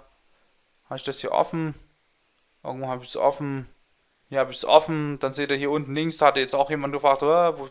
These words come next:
wo finde ich das?“ Sieht man dann hier unten zur Seminaraufzeichnung. Wer es natürlich noch nicht hat, der findet dann hier bloß einen Link zur Buchung. Ähm, wer mit dabei war, ich hatte euch schon eine Mail geschickt, schickt mir einfach euren Usernamen, dann kann ich das noch verknüpfen, dann könnt ihr das auch lesen.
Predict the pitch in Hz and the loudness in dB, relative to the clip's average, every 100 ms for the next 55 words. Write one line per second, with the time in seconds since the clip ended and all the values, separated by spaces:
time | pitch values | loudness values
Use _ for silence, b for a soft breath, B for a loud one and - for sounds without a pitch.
0 | - 131 160 160 156 156 - B B B | -12 -8 -6 -4 -2 -4 -4 B B B
1 | B 151 143 139 143 147 156 151 143 147 | B -14 -6 -4 -2 0 -2 -2 -4 -2
2 | 139 165 185 180 170 165 147 135 147 139 | 6 8 8 6 4 4 0 0 -2 -4
3 | 151 143 147 160 160 165 - B B B | -4 -2 -2 0 4 4 2 B B B
4 | B - 131 156 143 139 143 147 147 151 | B -8 -4 -2 -4 -4 -4 -2 0 0
5 | 139 143 147 - 139 196 202 190 185 - | -2 -2 -2 -2 -2 0 2 2 0 -12
6 | _ B B B B - 147 151 151 151 | _ B B B B 4 8 10 10 8
7 | 151 - 139 143 156 143 143 147 156 156 | -2 6 8 8 8 10 12 12 12 10
8 | 147 - - _ - 127 156 135 151 160 | 8 -2 -20 _ -8 0 4 6 4 2
9 | 147 139 156 175 - 170 170 - B B | 0 2 2 2 0 0 -2 -20 B B
10 | B - 160 - 110 143 165 120 143 143 | B -8 -6 2 4 6 2 6 6 8
11 | 139 135 127 120 175 196 214 202 202 185 | 6 6 2 -6 -2 6 8 10 10 8
12 | 170 160 165 165 165 165 156 - 180 180 | 0 -4 -2 0 -2 -2 -4 -2 -4 -4
13 | 190 175 160 165 151 147 147 165 165 160 | -4 -6 -2 -2 0 2 4 4 2 -2
14 | 160 | -4